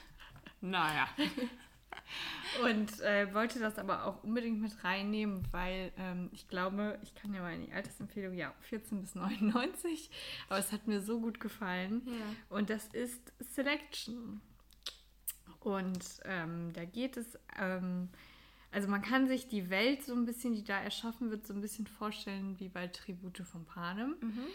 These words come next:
Speaker 2: Also da gibt's so verschiedene, ja, ich weiß gar nicht, ob die das auch Distrikte nennen, ich glaube nicht, aber so verschiedene Abgrenzungen, sag
Speaker 1: Ja.
Speaker 2: ich mal. Und, ähm, der König, nee, der Prinz sucht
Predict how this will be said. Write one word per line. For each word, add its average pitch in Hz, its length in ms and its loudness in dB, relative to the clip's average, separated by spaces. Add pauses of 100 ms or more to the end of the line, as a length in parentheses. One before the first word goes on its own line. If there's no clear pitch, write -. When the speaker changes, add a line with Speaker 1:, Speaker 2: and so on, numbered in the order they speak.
(200)
Speaker 2:
Also 180 200 -2
da 185 160 0
gibt's 180 340 -8
so 190 140 -4
verschiedene, 190 880 0 (120)
ja, 175 140 -2
ich - 140 -8
weiß 208 200 -4
gar 208 120 -4
nicht, 196 100 -6
ob 190 100 -14
die 196 100 -14
das 185 280 -6
auch 185 160 -8
Distrikte 214 640 -8
nennen, 214 240 -2
ich - 180 -10
glaube 180 280 -4
nicht, 196 280 -2 (300)
aber 185 140 4
so 185 100 0
verschiedene 190 840 0 (540)
Abgrenzungen, 165 920 -2
sag 160 160 0
Speaker 1:
Ja. 214 80 -2
Speaker 2:
ich - 160 -6
mal. 185 420 0
Und, 180 600 -2
ähm, 175 340 -2
der 175 140 -2
König, 240 600 2 (1080)
nee, 175 320 0 (280)
der 165 120 -6
Prinz 220 560 0
sucht 226 520 -6